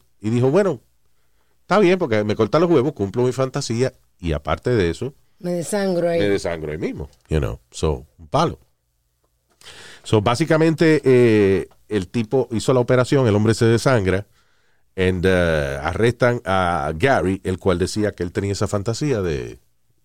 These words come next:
Speaker 1: you know, de cortar los huevos y que, y que a él se lo corten también algún día. Now, eh, tú sabes que está, por ejemplo, la fantasía de, esta vaina de, de, es interesante eso de los fetichismos y eso, está de el tipo que quiere que le corte los huevos.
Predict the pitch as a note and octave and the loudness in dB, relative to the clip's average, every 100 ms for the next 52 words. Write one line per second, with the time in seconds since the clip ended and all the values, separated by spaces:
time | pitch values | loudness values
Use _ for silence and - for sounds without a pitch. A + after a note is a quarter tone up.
0 | _ G#2+ G#2+ F#2 A#1 D2 _ _ _ B2 | _ _ -8 -6 -6 -14 _ _ _ _
1 | B2+ G#2 G2 G2 F#2+ A#2 B2+ C3 D3+ E3+ | -12 -8 -4 -4 -2 0 2 2 0 -2
2 | D3 C3 A2+ A2 A2+ G#2+ G#2 F#2+ G#2+ A2+ | -2 -4 -6 -8 -6 -6 -6 -10 -6 0
3 | A#2 C#3+ D#3 D3+ D#3+ D#3 D3 C#3+ C#3+ C#3 | 0 0 -2 0 -2 -2 -4 0 0 0
4 | C#3 B2 E2 A1+ - _ - - - - | -2 -2 -2 -2 -12 _ -20 -20 -20 -8
5 | A2 A2+ G2 F#2+ _ _ _ _ _ A#2+ | 0 2 2 -2 _ _ _ _ _ 0
6 | - C#3+ F3 D3+ C#3+ C3+ C3 C3+ B2 A#2 | 2 0 0 0 0 2 2 2 0 0
7 | G#2 F#2 A2 A2+ A#2 G2 D#2+ C#2+ - F2+ | 0 0 2 2 2 2 0 -2 -4 -2
8 | A2+ B2 B2 F#2+ D#2 - F#2 B2+ C3+ G#2+ | 0 2 0 0 -4 -6 -4 -2 -2 0
9 | A#2 F#2+ E2+ G2 G2+ F2+ F2+ D#2 - F#2 | 0 -2 -2 0 0 0 -4 -4 -6 -4
10 | E2 F2 F2 - G2 G2 E2+ - _ _ | -2 -4 -4 -2 0 0 -2 -4 _ _
11 | _ _ - D#2+ A2+ G#2+ A2 A2 _ _ | _ _ -12 -4 -2 0 -2 -2 _ _
12 | _ _ F2+ D#2 G#2 G#2+ G2+ G2 F2+ G2 | _ _ -6 0 0 2 0 0 0 -2
13 | D2+ D2+ A1 | 0 -2 -4